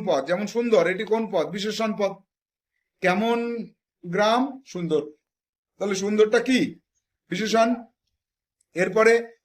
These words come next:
পদের পরিবর্তন করতে হবে, ক্রিয়ার কাল নির্ণয় করতে হবে, বচন পরিবর্তন, এখনো পরীক্ষায় আসেনি, আসতে পারে। সরাসরি প্রশ্নের উত্তর নিজের মন থেকে করতে হবে। প্রশ্নটা পড়লে, পড়ার পরে তার উত্তর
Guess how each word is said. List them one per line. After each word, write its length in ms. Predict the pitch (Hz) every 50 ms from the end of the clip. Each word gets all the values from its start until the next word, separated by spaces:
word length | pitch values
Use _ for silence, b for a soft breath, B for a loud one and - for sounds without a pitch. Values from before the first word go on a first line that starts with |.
| _
পদের 300 | - 185 185 190 214 214 208 202
পরিবর্তন 520 | 202 202 226 214 214 214 214 - 233 226 208
করতে 260 | 220 220 220 220 226
হবে, 220 | 226 220 220 226 226 226 226 220 B B B
ক্রিয়ার 340 | _ 190 202 202 202 202 202 202
কাল 200 | 202 196 196 202 208
নির্ণয় 360 | 214 220 220 220 220 226 226
করতে 300 | 220 220 220 214 220 226 226
হবে, 200 | 220 220 226 233 226 226 - - _ _ _ 131
বচন 320 | 147 175 180 185 226 226 226 220
পরিবর্তন, 520 | 214 214 208 214 208 208 190 - 196 185
এখনো 260 | 180 175 175 196 208 208
পরীক্ষায় 400 | 185 190 190 185 190 190 180 170
আসেনি, 240 | 170 165 143 120 101 90 - _ _ _ _ _
আসতে 240 | 143 143 - - 165
পারে। 200 | 143 135 120 101 - - _ _ _ _ _ _ _ _ _ _ _ _ _ _ _ _ -
সরাসরি 500 | - 160 135 147 - 202 214 220 240 233
প্রশ্নের 420 | - 208 208 180 185 226 233 226
উত্তর 340 | 214 214 - - 247 226 208 190 196
নিজের 280 | 190 196 180 214 214
মন 200 | 214 196 190 196 202 196
থেকে 320 | - 220 220 220 233 233 247 247 240 - - _ _ _ _
করতে 240 | 202 202 202 - 214
হবে। 220 | 202 190 165 143 - - - - _ _
প্রশ্নটা 420 | - 196 202 196 202 240 233 233 226
পড়লে, 340 | - 214 214 214 226 233 233
পড়ার 300 | 233 202 202 196 202 208
পরে 200 | 202 208 220 226 226
তার 180 | 220 214 214 202
উত্তর 240 | 202 202 - 220